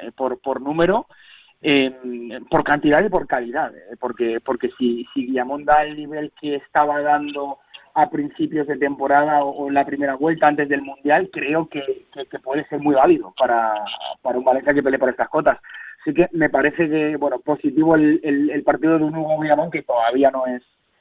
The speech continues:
ese Hugo Guillamón de principios de temporada, pero que, que me parece que es necesario recuperarlo para la causa.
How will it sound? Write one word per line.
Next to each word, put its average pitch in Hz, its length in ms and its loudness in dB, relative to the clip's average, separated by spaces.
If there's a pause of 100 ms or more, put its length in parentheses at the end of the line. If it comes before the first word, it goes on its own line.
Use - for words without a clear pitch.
(240)
ese 143 240 2
Hugo 135 160 4
Guillamón 131 260 0
de 127 80 -4
principios 131 320 -2
de 127 80 -4
temporada, 127 540 2
pero 139 180 -2
que, 104 640 -10
que - 140 -14 (140)
me 131 160 -6
parece 135 400 0
que 143 100 4
es 135 80 -2
necesario 131 420 0
recuperarlo 117 440 0
para 104 140 -2
la 95 80 -4
causa. 92 240 -12